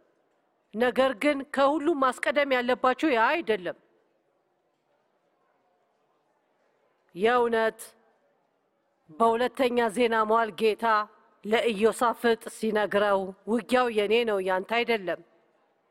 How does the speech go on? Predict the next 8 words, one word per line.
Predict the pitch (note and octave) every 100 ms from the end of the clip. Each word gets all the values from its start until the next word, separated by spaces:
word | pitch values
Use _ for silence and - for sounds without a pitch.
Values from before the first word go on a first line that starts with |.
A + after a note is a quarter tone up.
| _ _ _ _ _ _ -
ተመልሳችሁ | D4+ C#4 B3+ B3 C#4 B3+ C4+
ሄዳችሁ | A#3+ A#3 A3+ C4
ብታጠኑት | A#3 - A#3+ B3 A#3 B3 B3
ኢዮሳፍጥ | G#3+ A3 B3+ A3+ B3+
ችግሮቹን | B3 F3+ A#3+ A#3 C4+ A#3
ወደ | G3
እግዚአብሔር | G#3 F3 A3+ A3 A3
ሲያቀርባቸው | A#3 A#3+ G#3+ A3+ - C#4